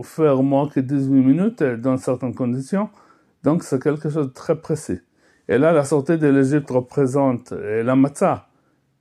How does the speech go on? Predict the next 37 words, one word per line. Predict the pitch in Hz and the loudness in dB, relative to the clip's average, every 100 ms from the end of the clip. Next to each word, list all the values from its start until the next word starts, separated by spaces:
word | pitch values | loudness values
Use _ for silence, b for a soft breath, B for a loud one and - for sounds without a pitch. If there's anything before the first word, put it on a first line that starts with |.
| _ | _
qu'on | 135 123 131 | 0 2 4
mange | 147 147 127 120 | 4 4 2 -4
pendant | - 120 123 | -4 -2 -2
le | 131 | 0
Pessah, | 175 180 147 | -2 -2 -2
ça | |
représente | 131 - 131 147 143 | -2 -4 -4 -4 -2
cette | 151 139 | -4 -2
notion | 139 131 139 | -4 -2 -4
de, | 120 | -2
de, | 120 117 107 117 120 110 104 110 - | -4 -6 -8 -8 -8 -8 -12 -16 -12
euh, | 123 113 107 - b b b _ - | -12 -10 -12 -14 b b b _ -18
de | 110 107 107 101 101 95 92 92 - - | -6 0 2 2 -2 -6 -10 -14 -18 -14
rapidité | 120 123 - 120 139 139 180 | -6 -6 -2 -2 -2 -2 -2
à | 139 | 0
tel | 165 151 | -4 -2
point | 196 175 | 0 2
il | 131 | 2
n'y | 127 | 2
avait | 139 151 | 0 -2
pas | 147 | 0
le | 127 135 | 0 0
temps. | 190 190 - _ _ _ _ _ _ _ - | -2 -4 -8 _ _ _ _ _ _ _ -18
De, | 113 120 117 110 101 95 - | -4 2 2 2 0 -4 -2
qu'à | 135 127 | 2 2
la | 135 | 2
sortie | 156 156 208 | 0 -2 0
de | 190 | 2
l'Égypte, | 143 139 139 185 185 | 4 2 2 0 0
on | 156 135 | 2 4
n'avait | 131 127 139 160 160 | 4 2 0 -2 0
même | 165 202 202 | 0 0 2
pas | 202 | 0
le | 180 151 | 0 0
temps | 185 196 | -2 -2
de | 143 | -2
faire | - 156 135 127 | 0 0 0 -4